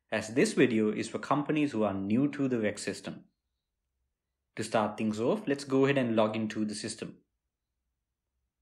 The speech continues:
A couple of things all exporters must know is that only certain types of products can be added to the rex system. The steps on adding products are explained in detail in the previous videos,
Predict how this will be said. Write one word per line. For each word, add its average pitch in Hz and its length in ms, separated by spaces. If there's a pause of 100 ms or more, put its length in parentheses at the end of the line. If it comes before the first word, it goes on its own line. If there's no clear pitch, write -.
(600)
A - 60
couple 262 340
of - 120
things 107 280
all 147 220
exporters 107 500
must 120 320
know 113 220
is 107 180
that 107 140
only 104 200
certain 185 540
types - 380
of - 100
products 110 380 (320)
can 156 200
be 147 160
added 110 220
to 113 160
the 110 100
rex 101 280
system. - 400 (880)
The 120 100
steps - 360
on 120 120
adding 110 280
products 165 360
are 165 120
explained 156 420
in 196 140
detail 120 400
in 113 220
the 143 60
previous 220 460
videos, 104 460